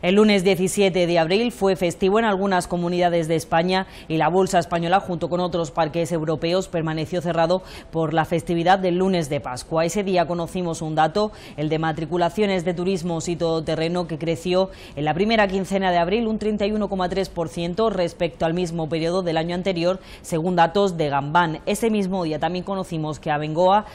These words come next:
ha sido seleccionada para desarrollar y construir una planta desaladora en Arabia Saudí por un valor de doscientos cuarenta millones de euros.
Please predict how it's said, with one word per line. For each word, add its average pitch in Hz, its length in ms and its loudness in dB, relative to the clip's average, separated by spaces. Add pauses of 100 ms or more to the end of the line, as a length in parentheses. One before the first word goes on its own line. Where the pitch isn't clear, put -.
(180)
ha 143 100 -2
sido 185 320 2
seleccionada 160 720 0
para 151 240 -2
desarrollar 156 680 0
y 175 100 -4
construir 190 580 0 (240)
una 214 240 -2
planta 202 380 2
desaladora 175 800 0
en 160 120 -4
Arabia 175 440 2
Saudí 185 340 0
por 165 180 -4
un 175 100 -2
valor 196 180 4
de 180 240 0
doscientos 156 580 -2
cuarenta 170 440 -2
millones 165 460 -4
de 185 140 0
euros. 143 540 -6